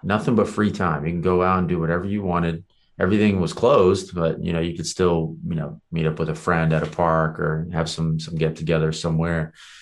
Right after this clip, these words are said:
um, and social distancing and whatnot. But that's when I, when I focused and, and, and more on,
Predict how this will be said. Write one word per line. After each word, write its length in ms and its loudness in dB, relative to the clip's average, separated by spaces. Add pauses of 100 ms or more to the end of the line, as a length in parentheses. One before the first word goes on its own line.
(440)
um, 340 2
and 140 -2
social 340 -2
distancing 540 -2
and 120 -2
whatnot. 500 -2
But 260 -2 (420)
that's 200 0
when 80 4
I, 40 4
when 140 2
I 80 2
focused 520 -2
and, 140 0
and, 200 -2
and 180 0
more 380 0
on, 580 -6